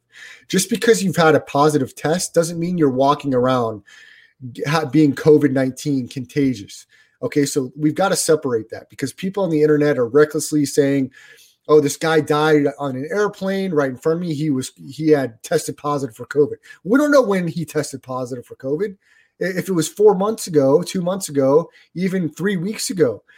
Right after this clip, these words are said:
there's a protocol where you're no longer contagious and you're allowed to be back out in the public, of course, doing the same type of safety procedures. But let's be very careful when we hear people out there saying, "Oh, this person has, is positive for covid." That doesn't mean that they're walking around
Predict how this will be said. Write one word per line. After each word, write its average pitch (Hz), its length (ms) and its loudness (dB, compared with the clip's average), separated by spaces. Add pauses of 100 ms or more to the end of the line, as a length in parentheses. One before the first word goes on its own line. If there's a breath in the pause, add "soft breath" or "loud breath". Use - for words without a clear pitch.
(440 soft breath)
there's 170 200 2
a 170 40 -4
protocol 160 640 4
where 139 100 4
you're 143 160 2
no 143 140 4
longer 185 300 0
contagious 156 520 -6
and 156 60 -6
you're 147 100 -2
allowed 135 220 -2
to 139 80 -14
be 151 120 -6
back 123 280 -8
out 127 80 -6
in 131 60 -8
the 139 60 -8
public, 170 360 -6
of 151 100 -14
course, 143 240 -2
doing 139 240 -4
the 131 80 -2
same 131 320 -4
type 131 240 -6
of 127 80 -14
safety 135 300 -4
procedures. 143 540 -6
But 127 200 -4 (600 loud breath)
let's 180 140 -2
be 226 100 2
very 196 220 6
careful 185 420 2
when 135 100 2
we 131 100 4
hear 151 260 4
people 143 360 -8
out 131 160 -2
there 123 160 -8
saying, 131 460 2 (320 soft breath)
"Oh, 117 260 -4 (120)
this 147 140 0
person 147 420 2
has, 127 180 -6 (180)
is 135 380 -12
positive 143 500 -2
for - 100 -12
covid." 135 380 4
That 143 160 0
doesn't 190 260 0
mean 180 180 -4
that 151 80 -4
they're 139 100 2
walking 147 420 0
around 120 400 -4